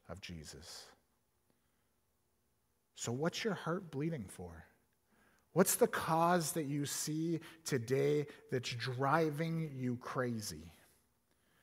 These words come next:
Is it for the people who are sick? Is it for people who are shut in? Is it for the addict who is experiencing the incredible crisis that we're facing in our community?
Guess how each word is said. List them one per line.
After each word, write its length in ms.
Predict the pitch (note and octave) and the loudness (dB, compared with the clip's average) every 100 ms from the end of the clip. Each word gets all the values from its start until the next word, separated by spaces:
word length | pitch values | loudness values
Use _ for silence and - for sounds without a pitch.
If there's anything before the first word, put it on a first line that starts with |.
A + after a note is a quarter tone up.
| _ _ - | _ _ -4
Is 160 | C#3+ E3+ | 2 2
it 60 | |
for 140 | D#3 F#3 | 6 4
the 100 | F#3 | 6
people 360 | F#3+ G3 G3 | 4 6 4
who 160 | E3 F#3+ | 6 6
are 120 | C#3 | 4
sick? 680 | - - - D#3+ G3+ - - - - _ _ _ _ _ _ _ - - - - - - | 2 0 2 0 -2 -8 -12 -12 -20 _ _ _ _ _ _ _ -20 -20 -20 -20 -4 4
Is 160 | E3+ | 8
it 100 | F#3 | 8
for 140 | - F3 | 8 6
people 380 | G3 G3 G3 E3+ | 8 8 8 8
who 160 | F3+ | 8
are 120 | D#3+ | 8
shut 360 | A#2+ - D3+ D#3+ | 6 4 4 4
in? 400 | D3+ F3 G3 F#3+ - - - _ _ _ _ _ - - _ - | 4 0 -2 -4 -12 -20 -20 _ _ _ _ _ -20 -20 _ 4
Is 200 | E3+ E3+ | 6 6
it 100 | E3 | 6
for 460 | - F3+ F3+ E3 F3 - - | 6 8 10 8 4 -10 0
the 220 | D#3 E3 | 4 4
addict 520 | - C#3+ F3+ F#3+ F#3 | 4 4 8 6 6
who 280 | - F3+ D#3+ | 4 6 6
is 160 | D3+ D#3 | 4 0
experiencing 1120 | - - - D#3+ E3+ F3 F3 - F#3 F3+ E3 | -2 -2 2 4 4 2 0 2 2 2 2
the 140 | D#3 | 0
incredible 920 | D3+ C3 - E3 D#3+ F3 F3 F3 F3 E3 | -2 -4 -4 4 8 10 8 8 6 6
crisis 800 | - E3+ E3+ F3+ - F3+ D#3 | 2 6 6 6 2 0 2
that 140 | - E3+ | 4 4
we're 160 | D#3+ | 4
facing 520 | D#3 F3 E3 - F3 F3 | 2 2 0 0 -2 0
in 100 | E3 | 2
our 160 | D#3+ | 2
community? 640 | - D3+ C#3+ D3+ D#3+ D#3+ | 0 -4 -4 -4 -6 -8